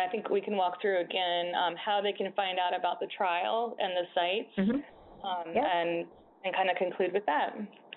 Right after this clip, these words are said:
Speaker 2: Great. So, um, no one really has,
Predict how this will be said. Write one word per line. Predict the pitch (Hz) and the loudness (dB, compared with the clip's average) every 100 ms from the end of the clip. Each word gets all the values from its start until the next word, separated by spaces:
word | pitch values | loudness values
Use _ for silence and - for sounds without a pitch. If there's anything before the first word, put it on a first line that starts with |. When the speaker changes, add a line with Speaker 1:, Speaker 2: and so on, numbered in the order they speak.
| - - - - - - _ _ _ _ | -20 -20 -20 -20 -20 -20 _ _ _ _
Speaker 2:
Great. | 220 233 247 - _ _ - 233 | 2 2 0 -8 _ _ -4 2
So, | 214 214 - | 4 4 2
um, | 202 202 202 208 202 _ _ _ _ _ - | 4 4 2 -4 -10 _ _ _ _ _ 0
no | 226 339 | 2 2
one | 349 302 247 | 0 -2 0
really | 269 269 262 | 2 2 2
has, | 233 | 0